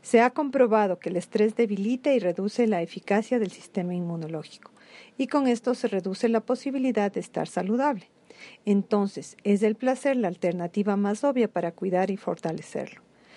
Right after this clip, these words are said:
También en los últimos tiempos los estudios científicos corroboran cómo el placer se vincula con una mejor calidad de vida,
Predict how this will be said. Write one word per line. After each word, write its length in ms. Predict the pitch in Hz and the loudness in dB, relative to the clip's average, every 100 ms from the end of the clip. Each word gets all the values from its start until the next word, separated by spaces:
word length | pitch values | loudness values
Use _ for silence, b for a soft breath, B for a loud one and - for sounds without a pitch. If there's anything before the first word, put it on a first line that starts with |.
| B B | B B
También 380 | 202 208 220 233 | 2 4 4 2
en 80 | |
los 180 | 233 226 | 0 -2
últimos 440 | 233 208 233 240 - | -2 -2 -2 -2 -4
tiempos 380 | 277 262 202 | -2 0 -2
los 180 | 170 170 | -2 -6
estudios 440 | 170 - 208 202 214 | -8 -4 0 0 0
científicos 680 | 214 214 240 214 196 170 | -2 -2 -4 -6 -8 -8
corroboran 680 | - 208 240 233 208 180 180 | -2 -2 0 0 0 -2 -6
cómo 400 | - 214 214 214 | -2 2 2 2
el 120 | 202 | 0
placer 440 | 202 214 214 247 240 | -2 -2 0 -2 -2
se 160 | 202 | -4
vincula 580 | 170 175 - 220 214 175 _ | -4 -6 -4 0 2 0 _
con 160 | - 180 | -6 -2
una 240 | 190 208 | 0 2
mejor 340 | 214 208 175 208 | 0 -2 -4 -4
calidad 420 | 190 185 196 208 | -4 -2 0 0
de 120 | 247 | 0
vida, 300 | 233 226 185 | 0 -2 -4